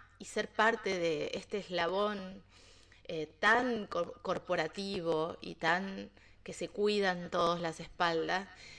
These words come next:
eh, tienen responsabilidades, responsabilidades enormes y tienen sueldazos además. Así que me parece interesante empezar a mostrar qué es lo que sucede.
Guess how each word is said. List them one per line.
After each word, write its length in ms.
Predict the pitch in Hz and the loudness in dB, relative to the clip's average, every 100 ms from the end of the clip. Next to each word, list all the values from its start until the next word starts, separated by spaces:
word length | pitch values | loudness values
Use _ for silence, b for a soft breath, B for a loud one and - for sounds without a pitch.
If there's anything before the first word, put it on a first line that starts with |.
| B | B
eh, 800 | - 202 190 185 180 175 190 190 - | -2 2 4 4 2 -2 -8 -12 -10
tienen 220 | 277 302 | -6 -4
responsabilidades, 1080 | 277 - 196 185 175 175 175 170 175 175 - | -4 -2 -4 0 2 2 4 4 4 0 -4
responsabilidades 880 | 196 - 202 196 208 214 240 233 208 | -8 -4 -4 -4 -4 0 2 0 -4
enormes 560 | 185 170 175 185 180 - | -4 -4 -4 -8 -10 -10
y 80 | |
tienen 240 | - 247 247 | -6 -4 -4
sueldazos 680 | 185 170 180 269 - - - | -4 2 2 2 -2 -4 -2
además. 400 | 139 - 76 - - B B B - | -2 -2 -6 -8 -18 B B B -6
Así 260 | 196 - | -6 -6
que 400 | 202 214 196 190 175 | -2 0 2 0 -2
me 100 | 180 | -2
parece 320 | 160 180 202 | -2 -2 -6
interesante 760 | 185 175 170 175 175 170 170 170 B B - | -6 -6 -4 -4 -4 -4 -6 -8 B B -12
empezar 380 | 180 170 196 | -8 -6 -2
a 80 | 180 | -2
mostrar 460 | 165 - 170 160 160 | -4 -6 -2 -2 -2
qué 100 | 175 | -6
es 60 | |
lo 120 | 170 156 | -6 -6
que 100 | 165 | -8
sucede. 560 | 165 - 156 143 156 | -10 -8 -6 -6 -8